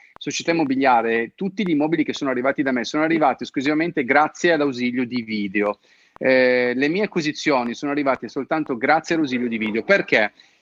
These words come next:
Perché le persone ti contattano alla base principalmente perché vedono in te una persona autorevole, capace, credibile, che ti può portare da un punto A a un punto B, ovvero una persona che ha gli strumenti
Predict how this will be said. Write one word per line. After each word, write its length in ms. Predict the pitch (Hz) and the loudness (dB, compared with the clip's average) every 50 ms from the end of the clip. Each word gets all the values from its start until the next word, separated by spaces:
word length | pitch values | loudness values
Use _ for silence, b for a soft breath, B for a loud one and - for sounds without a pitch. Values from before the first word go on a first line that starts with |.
| b b b b b b _ _ - | b b b b b b _ _ 2
Perché 460 | 233 247 226 208 - - 185 160 147 | 4 4 4 2 0 0 2 2 2
le 180 | 156 202 240 214 | 2 2 2 2
persone 560 | 233 214 170 - - 185 170 156 139 135 123 | 2 0 0 0 0 0 0 0 0 -2 -4
ti 140 | - 185 190 | -6 -6 -4
contattano 680 | - 175 160 139 - 151 131 120 120 - 135 123 127 | -2 -2 -2 0 2 2 2 2 0 -6 -6 -4 -2
alla 140 | 131 135 139 | -2 -2 0
base 640 | 131 127 117 107 104 104 101 120 120 120 123 123 120 | 0 0 -2 -2 -4 -6 -4 -4 -2 -2 -2 -4 -4
principalmente 720 | - 147 170 175 - - 208 202 208 233 269 233 - - | -6 -6 -6 -4 -4 -2 -2 -2 -2 -2 -4 -4 -4 -4
perché 320 | - - - - - 139 131 | -4 -6 -6 -4 -4 -4 -2
vedono 360 | 127 170 190 185 196 190 185 | 0 0 0 0 0 -2 -4
in 120 | 175 160 - | -4 -4 -2
te 220 | - 151 131 123 | -2 0 0 0
una 160 | 123 131 139 135 | -2 -4 -8 -6
persona 520 | - 151 135 - - - 156 147 135 123 | -6 -8 -8 -6 -4 -4 -2 -2 -4 -6
autorevole, 640 | 123 120 - 165 156 147 135 135 135 156 160 147 | -6 -4 0 2 2 4 2 2 2 0 0 0
capace, 540 | - - 160 - 143 131 127 123 - - 143 | 0 -2 0 2 2 2 2 0 -4 -8 -8
credibile, 680 | - - 147 147 139 135 131 120 113 123 131 151 170 160 - _ _ _ - | -4 -2 -4 -2 -4 -6 -8 -8 -4 0 0 0 0 0 -4 _ _ _ -2
che 140 | - 170 | -2 0
ti 100 | - 190 | 2 2
può 160 | 160 190 190 160 | 2 2 2 2
portare 420 | 220 214 190 - 175 160 156 156 | 2 2 2 4 2 4 4 4
da 60 | 147 | 2
un 100 | 147 139 | 2 0
punto 380 | 135 - 151 147 143 - 185 156 | 0 -2 -2 -2 0 2 2 4
A 60 | 120 | 4
a 40 | 117 | 2
un 120 | 117 117 | 0 -2
punto 300 | 104 120 123 110 - 113 | -4 -6 -8 -6 -6 -6
B, 140 | 104 107 110 | -6 -4 -4
ovvero 280 | 117 131 139 185 160 131 | -4 0 2 2 2 2
una 100 | 131 131 | 0 -2
persona 560 | - 175 185 185 - 175 165 165 170 170 147 | -2 -4 -4 -2 0 0 0 2 2 0 -2
che 140 | - - 156 | 0 2 2
ha 60 | 139 | 2
gli 100 | 123 117 | 0 -2
strumenti 640 | - - - 202 214 185 147 123 117 117 - 160 156 | -6 -6 -6 -4 -2 -2 -2 -2 -4 -2 -2 -2 -2